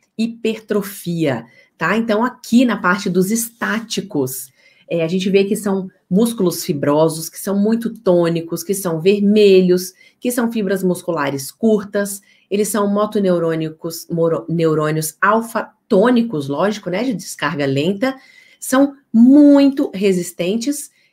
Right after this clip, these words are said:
e pouco fadigáveis, ou seja, demora pra cansar. Então, aqui a gente precisa de uma manutenção, no caso do hipopressivo, né, uma manutenção de postura. Vamos lá pros dinâmicos.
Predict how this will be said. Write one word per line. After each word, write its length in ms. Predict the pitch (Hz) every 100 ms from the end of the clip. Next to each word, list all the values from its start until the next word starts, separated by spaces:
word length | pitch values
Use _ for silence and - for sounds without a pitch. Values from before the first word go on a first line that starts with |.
| _
e 280 | 247 302 - _
pouco 500 | 202 185 185 247 247 -
fadigáveis, 500 | 190 208 170 143 160
ou 60 |
seja, 400 | 165 226 240 233 -
demora 720 | 165 185 175 180 202 226 196
pra 160 | - 147
cansar. 500 | 143 135 - 101 - _ _ -
Então, 220 | 160 185
aqui 240 | 196 196 208
a 60 |
gente 260 | 208 202 -
precisa 540 | 185 180 180 185 202 - - _ -
de 80 |
uma 300 | 185 185 165 - -
manutenção, 760 | 185 233 254 240 208 190 190
no 80 | 185
caso 240 | 185 165
do 60 | 160
hipopressivo, 580 | 156 160 147 147 220 196
né, 180 | 175 170
uma 200 | 180 165
manutenção 920 | 175 196 240 247 233 190 185 170 170
de 160 | 160 175
postura. 640 | - 190 - - 127 120
Vamos 240 | 139 269 269
lá 100 | 233
pros 260 | 247 240
dinâmicos. 680 | 208 233 160 135 135 - -